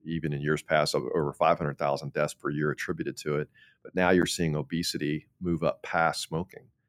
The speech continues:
So smoking rates have come down. We've got fewer and fewer people, uh, who are smoking. But unfortunately, we've got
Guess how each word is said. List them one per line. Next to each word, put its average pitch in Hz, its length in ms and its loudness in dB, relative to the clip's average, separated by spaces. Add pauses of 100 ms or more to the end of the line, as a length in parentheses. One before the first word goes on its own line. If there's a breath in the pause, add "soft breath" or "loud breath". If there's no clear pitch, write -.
(140)
So - 120 -12
smoking 98 420 4
rates 90 280 4
have 95 100 -4
come 82 220 0
down. 80 400 0
We've 76 160 -4
got 78 260 0
fewer 78 240 0
and 71 100 -2
fewer 78 220 0
people, 87 540 -4 (400)
uh, 78 160 -2
who 90 100 0
are 85 80 4
smoking. 90 540 -4 (360)
But 82 180 2
unfortunately, 82 920 2
we've 80 380 -2
got 73 320 0